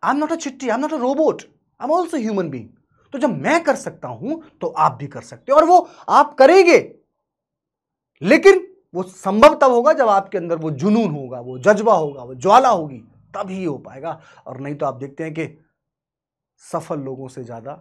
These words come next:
असफल सड़कों पर घूमते हैं। प्रयास कहीं ना कहीं तो कमी है।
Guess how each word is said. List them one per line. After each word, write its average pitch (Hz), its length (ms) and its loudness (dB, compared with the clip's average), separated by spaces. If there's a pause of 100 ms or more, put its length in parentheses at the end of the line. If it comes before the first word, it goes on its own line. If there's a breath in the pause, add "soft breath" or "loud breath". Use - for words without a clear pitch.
(180)
असफल 156 440 -12
सड़कों 123 340 -14
पर 117 140 -20
घूमते 107 340 -20
हैं। - 140 -20 (1400)
प्रयास 139 380 -14 (720)
कहीं 214 260 -20
ना 202 120 -14
कहीं 143 220 -16
तो 139 140 -18
कमी 117 280 -20
है। 117 140 -20